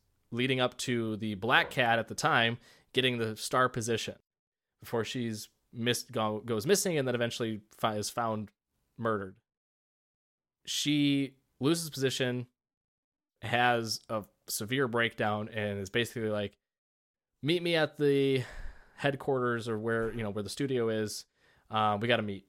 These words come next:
and talk." It's late at night. She's like, "We'll just take a taxi cab there. Meet me there, okay?" And you get an inner monologue of her basically being like, "I planned to kill her. I was going to kill her there because I couldn't handle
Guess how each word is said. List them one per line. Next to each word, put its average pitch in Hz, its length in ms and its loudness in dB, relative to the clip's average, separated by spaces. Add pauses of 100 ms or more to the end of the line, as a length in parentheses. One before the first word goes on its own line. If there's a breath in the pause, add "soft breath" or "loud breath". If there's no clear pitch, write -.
and 104 140 -8
talk." 95 340 -8 (260)
It's 107 140 -6
late 127 180 4
at 104 100 0
night. 101 220 -10 (440)
She's - 240 -12
like, 110 200 0
"We'll 139 80 -4
just 147 160 -6
take 160 120 2
a 143 60 -2
taxi 113 360 -2
cab 101 260 -4
there. 92 300 -6
Meet 131 200 -4
me 135 100 2
there, 104 280 -2 (180)
okay?" 135 260 2 (1120)
And 120 120 -4
you 120 80 0
get 143 140 2
an 127 100 0
inner 139 160 0
monologue 127 380 2
of 110 100 -8
her 117 100 -4
basically 123 340 -2
being 110 220 -4
like, 104 340 -4
"I 170 480 4
planned 131 520 -2 (100)
to 120 200 -2
kill 98 260 -4
her. - 240 -16 (460)
I 104 80 -4
was 101 180 -4
going 139 240 -2
to 139 60 -6
kill 123 220 -2
her 110 160 0
there 104 340 -2 (460)
because 107 220 -4
I 104 60 -2
couldn't 123 280 -6
handle 107 500 -4